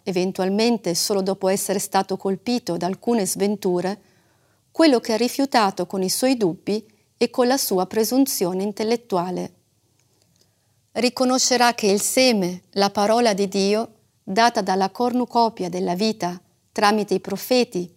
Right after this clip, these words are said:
e le persone illuminate, gli avrebbe potuto risparmiare molte cose. Il mio modo di pensare, insegnare e vivere nelle vesti di Gesù di Nazareth sarà un criterio per la vita e il pensiero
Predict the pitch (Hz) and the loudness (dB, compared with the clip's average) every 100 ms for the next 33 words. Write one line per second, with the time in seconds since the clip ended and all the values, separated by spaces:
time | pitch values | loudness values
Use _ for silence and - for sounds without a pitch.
0 | _ - 202 202 208 202 240 247 233 190 | _ 0 2 2 2 2 4 4 4 2
1 | 185 190 185 196 240 - _ _ _ _ | 0 0 0 0 -2 -6 _ _ _ _
2 | _ _ - 247 254 262 202 208 247 247 | _ _ 0 2 4 2 0 0 -2 0
3 | 208 185 208 - 247 254 208 175 175 202 | -2 -2 -4 -4 -4 -4 -4 -6 -10 -12
4 | _ 220 214 214 247 240 190 180 175 175 | _ -6 -4 -4 -4 -4 -6 -6 -8 -12
5 | - _ _ _ _ _ _ _ _ _ | -16 _ _ _ _ _ _ _ _ _
6 | _ _ _ _ _ _ _ _ _ _ | _ _ _ _ _ _ _ _ _ _
7 | - 240 254 254 269 240 233 214 208 - | 2 4 6 4 4 2 2 2 0 2
8 | 208 196 180 175 - _ _ - 226 220 | 4 4 2 -4 -10 _ _ -4 -2 0
9 | 208 208 233 240 208 180 - _ _ _ | 0 2 4 4 2 -2 -8 _ _ _
10 | 214 202 247 285 190 175 170 - _ _ | 0 2 4 4 4 -2 -4 -10 _ _
11 | _ 214 214 208 196 240 240 - 175 170 | _ 0 2 2 4 4 2 -2 -2 0
12 | 180 220 214 196 175 170 165 180 202 196 | 0 0 0 0 0 -2 -2 -2 -2 -4
13 | - _ _ _ _ - - 233 233 254 | -16 _ _ _ _ -6 2 4 4 2
14 | - 214 208 240 269 269 269 196 190 185 | 2 0 2 4 4 2 2 0 2 2
15 | 214 247 - 277 - 202 196 - 196 196 | 2 0 0 -2 -2 -4 -2 0 -2 0
16 | - 185 180 196 - | 2 2 2 0 -4